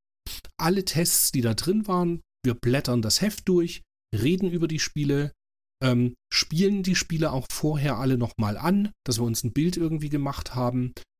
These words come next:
reden über die neuesten Sachen, die so in der Retro-Szene los sind, quatschen drüber, was wir gerade spielen, ähm, abseits von den Retro-Spielen, beziehungsweise, ähm, quatschen auch über die Sachen, die wir uns so gekauft haben.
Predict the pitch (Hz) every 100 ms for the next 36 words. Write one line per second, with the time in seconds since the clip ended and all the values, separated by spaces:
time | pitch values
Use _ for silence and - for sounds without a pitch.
0 | _ 117 117 135 143 131 151 131 120 123
1 | 120 120 127 151 - - 160 139 113 123
2 | 123 143 120 117 123 113 104 170 208 -
3 | 165 - - 151 143 131 131 - - 127
4 | 123 123 - _ _ _ - 147 139 -
5 | 139 107 123 117 113 110 123 101 113 110
6 | 110 - - 170 180 175 175 170 - _
7 | _ _ _ 147 135 135 135 139 - 147
8 | - 160 156 - 143 135 127 135 - 120
9 | - 120 117 113 117 - _ _ - 123
10 | - - 143 135 123 131 120 117 120 117
11 | 120 120 117 110 110 110 - _ _ -
12 | 127 - 127 - 117 110 107 107 - 98
13 | 107 113 107 131 165 - 165 175 180 -
14 | 147 143 143 139